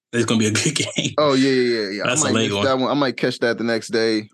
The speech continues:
Speaker 2: or something.
Speaker 1: Got the
Speaker 2: Uh,
Speaker 1: itis after that, at that time, so.
Speaker 2: That's real. Um, oh, so for the, uh, who, who do you think would win the, uh, the Grizzlies Warriors?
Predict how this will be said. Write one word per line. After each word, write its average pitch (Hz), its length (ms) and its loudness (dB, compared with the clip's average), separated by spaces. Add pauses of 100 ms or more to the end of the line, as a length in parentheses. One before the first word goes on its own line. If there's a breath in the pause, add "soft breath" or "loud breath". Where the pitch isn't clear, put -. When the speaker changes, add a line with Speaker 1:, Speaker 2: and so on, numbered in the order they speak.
Speaker 2:
or 107 60 -10
something. 107 420 -2
Speaker 1:
Got 101 160 -2
the 95 120 -2
Speaker 2:
Uh, 113 120 0
Speaker 1:
itis 104 180 -2
after 107 220 -2
that, 113 180 -2
at 110 220 -4
that 117 160 -2
time, 101 360 -2
so. 101 360 -2 (260)
Speaker 2:
That's 90 220 -4
real. 85 400 -4 (240)
Um, 101 380 -2
oh, 127 220 2 (460 loud breath)
so - 180 0
for 165 200 0
the, 147 100 2
uh, 120 220 2
who, 160 180 0
who 156 140 2
do 170 80 -4
you 165 40 -4
think 156 200 -2
would 139 100 0
win 139 160 0
the, 127 240 0
uh, 127 60 2
the 120 100 0
Grizzlies 120 380 0
Warriors? 117 440 -2